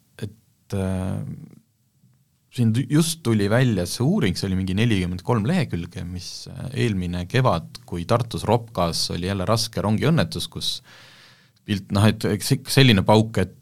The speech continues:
äh, see porgand, äh, Elroni porgand oli ikkagi põllu peal ja mitu inimest sai raskelt viga, surma õnneks keegi ei saanud. Sellel hetkel selgus, et ei põlenud punane tuli. Et, äh, noh, siinkohal,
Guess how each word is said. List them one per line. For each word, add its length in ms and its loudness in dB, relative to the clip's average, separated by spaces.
äh, 200 4
see 400 0
porgand, 640 2
äh, 300 0
Elroni 340 2
porgand 380 2
oli 160 2
ikkagi 240 -4
põllu 260 6
peal 220 -2
ja 360 -6
mitu 240 -4
inimest 340 -4
sai 80 -2
raskelt 320 -6
viga, 220 2
surma 340 -2
õnneks 220 -6
keegi 260 -2
ei 0 -
saanud. 320 2
Sellel 260 6
hetkel 360 4
selgus, 500 2
et 240 -2
ei 160 4
põlenud 540 0
punane 340 2
tuli. 220 -2
Et, 680 -6
äh, 160 0
noh, 140 -2
siinkohal, 480 6